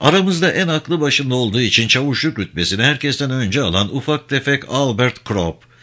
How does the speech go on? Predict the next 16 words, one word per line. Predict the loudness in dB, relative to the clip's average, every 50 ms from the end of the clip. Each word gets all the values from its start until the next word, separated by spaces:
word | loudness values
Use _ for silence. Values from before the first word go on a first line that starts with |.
| -18 -16 -16 -12 -6
sonra | -2 2 2 4 4
okul | 4 2 0 0 0 -2 -2 -2
kitaplarını | -2 -4 -2 -2 -4 -2 -2 -2 0 0 0 0
hala | 0 2 0 0 0 0 0
yanında | 2 2 2 2 0 0 0 -2 -2
taşıyan | 0 0 0 2 2 2 2 2 2 2 0 -2 2
ve | 2 4 4
rüyalarında | 4 4 4 4 2 2 2 0 0 0 0 0 -2 -2
sınavlara | -2 -2 -2 -2 -2 -2 -2 0 -2 0 0 0 0
giren, | 0 0 0 2 2 2 2 0 -2 -6 -14 -4
bombardıman | 2 4 4 4 4 4 2 2 2 2 0 0 0 -2
sırasında | -2 -4 -2 -2 -2 -2 -2 -2 0 0 -2
fizik | 0 0 -2 2 2 0 0 0 0
denklemleri | 0 0 0 -2 -2 -2 -2 0 0 0 0 0
mırıldanan | 0 0 0 0 0 0 0 0 0 2 0 0 0
Müller, | 0 0 0 0 0 -2 -2 0 -2 -2 -4 -6 -12